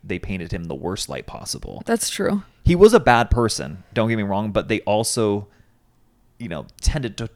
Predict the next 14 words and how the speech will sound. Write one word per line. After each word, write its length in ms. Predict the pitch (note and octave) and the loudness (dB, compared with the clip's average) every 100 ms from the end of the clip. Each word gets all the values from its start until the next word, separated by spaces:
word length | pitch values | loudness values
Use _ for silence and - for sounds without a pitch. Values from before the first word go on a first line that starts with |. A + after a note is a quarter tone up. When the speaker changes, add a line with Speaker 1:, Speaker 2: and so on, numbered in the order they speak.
| - _ _ - | -18 _ _ -8
Speaker 1:
possibly 380 | - C#3+ - A#2+ | 2 4 4 -2
twist. 360 | - B2+ A2 | -2 -2 -2
So 80 | - | -2
we 80 | C3+ | -2
don't 180 | F3 - | -2 -2
know 260 | C#3+ C#3 | -2 -2
for 200 | A#2+ - | -2 -4
certain, 320 | A#2+ - B2+ A2+ | -2 0 0 0
like, 160 | G#2 | -4
how 400 | - - C3+ C#3 | -4 -4 0 0
evil 320 | B2 A2+ G#2+ G#2 | -2 -4 -4 -4
Nero 340 | G#2+ F2+ F2 | -2 0 -2
actually 280 | D2+ F#2 - | -2 -8 -10
was. 460 | C2 D2 A#1 - | -6 -6 -6 -8